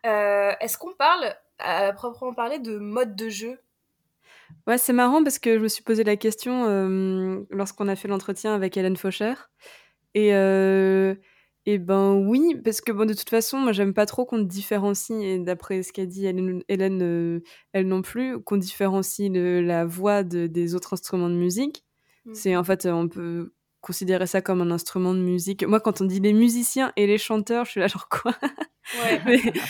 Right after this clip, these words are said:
Speaker 2: bon, c'est, ça arrive souvent, en fait, hein, mais bon, soit après, c'est un peu un abus de langage, parce qu'on dit musicien pour instrumentiste, bref. Euh, moi, j'ai envie de parler de mode de jeu pour le, pour la voix.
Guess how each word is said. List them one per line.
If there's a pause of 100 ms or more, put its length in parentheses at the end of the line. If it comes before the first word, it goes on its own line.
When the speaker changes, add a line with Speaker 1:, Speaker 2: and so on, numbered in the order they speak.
(140)
Speaker 2:
bon,
c'est,
ça
arrive
souvent,
en
fait,
hein,
mais
bon,
soit
après,
c'est
un
peu
un
abus
de
langage,
parce
qu'on
dit
musicien
pour
instrumentiste,
bref. (600)
Euh,
moi,
j'ai
envie
de
parler
de
mode
de
jeu
pour
le,
pour
la
voix.